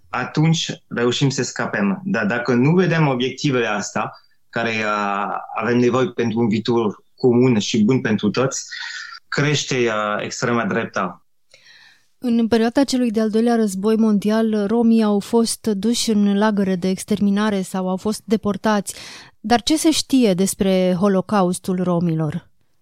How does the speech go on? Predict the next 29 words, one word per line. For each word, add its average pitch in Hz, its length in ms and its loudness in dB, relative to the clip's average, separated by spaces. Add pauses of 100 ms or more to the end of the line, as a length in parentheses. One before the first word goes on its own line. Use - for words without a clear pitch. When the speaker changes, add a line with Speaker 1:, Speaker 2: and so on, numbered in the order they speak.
(300)
Speaker 1:
Da, 135 380 0
am 135 340 -2
căutat 143 340 -2
destul 156 300 -2
de 147 80 0
mult 156 260 2
pentru 131 280 -2
că 135 100 -4 (320)
n-au 131 180 -2
fost 175 220 -4
foarte 160 300 -2
multe 143 360 2
chestii 127 340 -2
scrise. 110 560 -4 (380)
Adică 120 320 -2
ce 127 140 -2
s-a 156 140 0
întâmplat 143 440 0
este 139 220 -2
că 120 160 -2 (300)
romii 143 280 2
care 123 220 0
nu 139 180 2
putea 131 640 -4
să - 240 -6
dovedesc 117 500 0
că 117 180 -2
sunt - 440 -2
proprietari, 113 760 -2